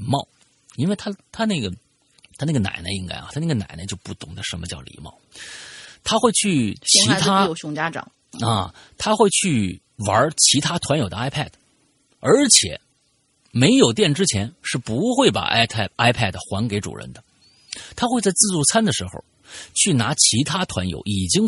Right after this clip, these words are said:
Speaker 1: 放在自己盘子里的那些看起来很好吃的食物，如果尝一口不好吃，就会再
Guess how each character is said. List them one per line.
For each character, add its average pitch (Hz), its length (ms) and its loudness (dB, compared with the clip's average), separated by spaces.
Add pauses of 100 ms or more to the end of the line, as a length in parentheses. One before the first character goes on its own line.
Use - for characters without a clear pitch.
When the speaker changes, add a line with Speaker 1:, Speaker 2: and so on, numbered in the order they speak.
Speaker 1:
放 185 140 2
在 101 160 -2
自 117 140 2
己 82 120 -6
盘 95 280 -6
子 104 100 -2
里 78 100 -8
的 76 100 -12
那 98 140 -2
些 95 160 -4
看 - 300 -2
起 - 140 -4
来 92 80 -6
很 95 160 -4
好 - 160 -8
吃 - 160 -8
的 82 80 -8
食 - 180 -8
物， 50 140 -14 (220)
如 233 120 2
果 208 120 4
尝 - 260 -2
一 240 100 2
口 85 280 -8
不 226 100 2
好 95 160 0
吃， 190 240 -4 (480)
就 165 180 4
会 107 140 2
再 202 360 4